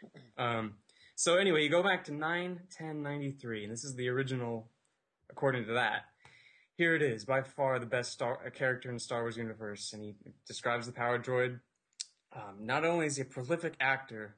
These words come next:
but he's also perhaps the most percept-, he has the most perceptive lines in the film.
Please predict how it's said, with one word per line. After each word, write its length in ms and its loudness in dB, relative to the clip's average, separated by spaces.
but 80 -8
he's 180 -8
also 580 -2
perhaps 320 -4
the 80 -10
most 240 -6
percept-, 520 -4
he 80 0
has 140 2
the 60 -6
most 200 -6
perceptive 400 -12
lines 400 -4
in 60 -8
the 80 -10
film. 340 -16